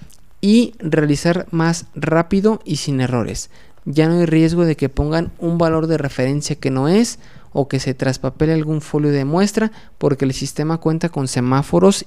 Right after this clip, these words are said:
y recordatorios. Además,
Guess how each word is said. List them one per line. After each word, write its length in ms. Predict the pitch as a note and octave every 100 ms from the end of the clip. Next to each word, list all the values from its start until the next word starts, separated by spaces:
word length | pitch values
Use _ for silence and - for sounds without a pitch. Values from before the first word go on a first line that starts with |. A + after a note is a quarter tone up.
| -
y 180 | D#3+ E3+
recordatorios. 1000 | D#3+ D3+ C3+ B2 A#2 - - - - - - - - - - -
Además, 560 | B2+ B2 F3 C4 -